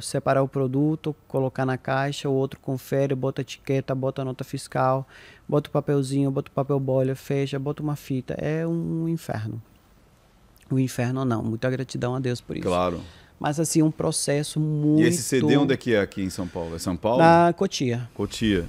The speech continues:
Speaker 1: É em Cotia. Aí o que que eu fiz? Eu, antes os funcionários eram todos meus.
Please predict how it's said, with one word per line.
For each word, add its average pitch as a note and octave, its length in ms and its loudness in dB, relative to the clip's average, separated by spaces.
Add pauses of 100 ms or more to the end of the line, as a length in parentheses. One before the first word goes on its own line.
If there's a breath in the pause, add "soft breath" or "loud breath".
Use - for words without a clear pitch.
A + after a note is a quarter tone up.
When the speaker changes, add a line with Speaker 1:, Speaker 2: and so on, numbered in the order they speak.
(140)
Speaker 1:
É - 120 -6
em C#3 80 0
Cotia. C3 560 -4
Aí F#3+ 160 2
o G#3+ 60 2
que G#3 140 -4
que G3+ 80 -4
eu G#3+ 80 0
fiz? - 520 -6 (100)
Eu, C#3 500 2 (120)
antes D#3+ 500 -2
os C#3+ 140 -6
funcionários C3+ 640 -2
eram B2 200 -2
todos A#2+ 540 -2
meus. A2+ 640 -4